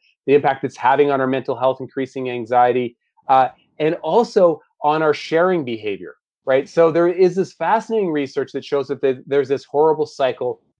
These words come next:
that's forming. So, so, you know, getting your news from social media, being constantly bombarded from,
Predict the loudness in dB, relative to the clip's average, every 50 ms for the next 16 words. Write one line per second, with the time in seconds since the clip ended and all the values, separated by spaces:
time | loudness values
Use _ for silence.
0 | _ -8 -8 -8 -8 -6 -4 -2 -2 -2 -4 -6 -10 -12 _ _ _ _ _ _
1 | -4 0 2 4 4 4 2 0 _ _ _ _ _ _ _ _ _ _ _ _
2 | _ -4 2 2 2 2 2 -2 -2 -4 -4 -6 -4 -2 0 0 0 0 0 0
3 | 2 2 2 0 -2 -4 -12 -10 -4 -4 -4 -4 -4 -6 -8 -6 -4 -6 -6 -6
4 | -6 -6 -6 -6 -8 -10 -14 -6 -4 -4 -4 -4 -4 -8 -6 -4 -4 -2 -2 -2
5 | -2 0 2 4 4 4 2 0 -4 _ -2 -2 -2 -2 -2